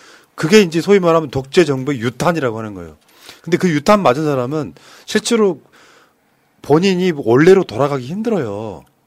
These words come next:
조국 장관 한번 보세요. 지금 이천십구 년부터 시작해서 지금 삼 년째 거의 유폐되다시피 하고 있잖아요.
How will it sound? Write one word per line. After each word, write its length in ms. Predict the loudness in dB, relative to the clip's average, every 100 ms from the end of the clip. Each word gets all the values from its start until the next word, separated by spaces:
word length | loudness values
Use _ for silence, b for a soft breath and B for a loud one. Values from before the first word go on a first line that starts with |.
| _ _ _ _ _
조국 200 | 0 2
장관 240 | 2 2
한번 180 | 0 0
보세요. 220 | -4 -4
지금 140 | -4 -4
이천십구 400 | -2 -2 -2 -4
년부터 260 | -4 -4
시작해서 260 | -6 -4 -8
지금 140 | -10
삼 160 | -8 -2
년째 420 | -2 2 2 0 b b b b b 0
거의 180 | 2 2
유폐되다시피 640 | 2 4 4 2 0 -4
하고 160 | -4 -4
있잖아요. 500 | -4 -6 -6 -8 -10